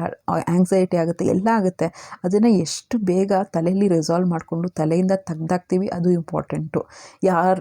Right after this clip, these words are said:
ಎಲ್ಲರಿಗೂ ಪಾಸಿಟಿವ್, ಈಗ ಮನುಷ್ಯರು ಅಂದ್ಮೇಲೆ ನೆಗೆಟಿವ್ ಬರೋದೇ ಇಲ್ಲ ಅಂತ ಯಾವ ಮನುಷ್ಯನಿಗೂ ಇಲ್ಲ. ತಲೆಯಲ್ಲಿ ನೆಗೆಟಿವ್ ಥಾಟ್ಸ್ ಬಂದೇ ಬರುತ್ತೆ. ಅವ್ರು ಈ ಥರ ಅಂದ್ರು, ಇವ್ರು ಈ ಥರ ಅಂದ್ರು ಅಂತ ಅನ್ಸೇ ಅನ್ಸುತ್ತೆ, ಇಲ್ಲ ಅಂದ್ರೆ. ಯಾಕೆಂದ್ರೆ ನಾವು ಮನುಷ್ಯರು,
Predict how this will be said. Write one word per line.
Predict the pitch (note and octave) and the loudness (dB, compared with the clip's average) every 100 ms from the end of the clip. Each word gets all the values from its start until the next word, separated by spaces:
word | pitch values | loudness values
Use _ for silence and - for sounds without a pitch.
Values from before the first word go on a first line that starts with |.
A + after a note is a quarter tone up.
| - | 0
ಎಲ್ಲರಿಗೂ | F3+ F3+ F#3+ G#3+ G#3+ | 0 2 2 2 0
ಪಾಸಿಟಿವ್, | A3+ D#3+ D#3+ - F#3+ G3 - | 0 -2 -2 -4 -4 -4 -2
ಈಗ | D3+ E3 | -2 -2
ಮನುಷ್ಯರು | D#3 E3 - - G3 | -4 -6 -4 -2 0
ಅಂದ್ಮೇಲೆ | F#3 F3 D#3+ G3+ | 0 0 0 0
ನೆಗೆಟಿವ್ | F#3+ D#3 E3 - A3 F#3+ | 0 -2 -2 0 2 2
ಬರೋದೇ | C#3+ C#3+ E3 G#3 | 0 -2 2 2
ಇಲ್ಲ | G3 F3 | 2 0
ಅಂತ | E3+ F3+ | 0 -2
ಯಾವ | E3+ D#3+ E3+ | -2 -2 0
ಮನುಷ್ಯನಿಗೂ | F3 D#3+ - F3 E3+ | 0 -2 -4 -2 -2
ಇಲ್ಲ. | D#3 D3 - - - - _ | -2 -4 -8 -16 -20 -20 _
ತಲೆಯಲ್ಲಿ | E3 F3 G3+ G#3+ | 0 2 4 4
ನೆಗೆಟಿವ್ | E3 E3+ F3+ G#3+ | 2 0 0 0
ಥಾಟ್ಸ್ | E3+ F#3 F#3 D#3+ | 0 -4 -4 -4
ಬಂದೇ | E3 G3 A3 | -2 0 2
ಬರುತ್ತೆ. | E3+ E3 - E3 - - - - | 0 -2 -2 -4 -6 -18 -20 -2
ಅವ್ರು | F#3 F#3+ | 0 2
ಈ | |
ಥರ | G3 F3+ | 2 0
ಅಂದ್ರು, | F3+ F3 F3+ F#3 | 0 -2 -2 0
ಇವ್ರು | F3+ F#3 F#3 | 0 0 -2
ಈ | |
ಥರ | F3 E3 | -2 -2
ಅಂದ್ರು | E3 E3 F3+ | -2 -2 -4
ಅಂತ | E3+ F3+ | -4 -4
ಅನ್ಸೇ | C#3+ F3 G#3+ B3+ | -2 0 0 2
ಅನ್ಸುತ್ತೆ, | A3+ F#3 F3+ D3+ | 2 0 -2 -4
ಇಲ್ಲ | E3+ F3 | -2 -4
ಅಂದ್ರೆ. | E3 D#3+ | -4 -6
ಯಾಕೆಂದ್ರೆ | - D#3+ A3 | -6 -4 0
ನಾವು | B3 F#3 | 0 0
ಮನುಷ್ಯರು, | D#3 F3 - - - | 0 -2 -4 -6 -6